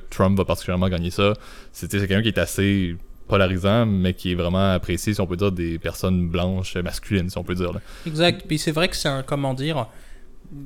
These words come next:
Speaker 2: j'ai écouté, euh, puis là, je peux re-, vous recommander, en fait, les, les chroniques de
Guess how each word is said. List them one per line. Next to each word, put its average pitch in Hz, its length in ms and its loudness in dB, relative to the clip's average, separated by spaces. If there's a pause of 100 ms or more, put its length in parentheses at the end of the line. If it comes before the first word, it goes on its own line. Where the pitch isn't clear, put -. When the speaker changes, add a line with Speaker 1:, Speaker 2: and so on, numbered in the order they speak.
(140)
Speaker 2:
j'ai 143 160 0
écouté, 202 420 4
euh, 147 140 6
puis 143 160 -4
là, 151 80 4
je 151 100 0
peux - 140 2
re-, 143 180 4
vous 139 120 0
recommander, 143 720 4
en 135 80 0
fait, 131 220 -2
les, 120 300 0
les 127 100 2
chroniques 147 560 0
de 123 460 -2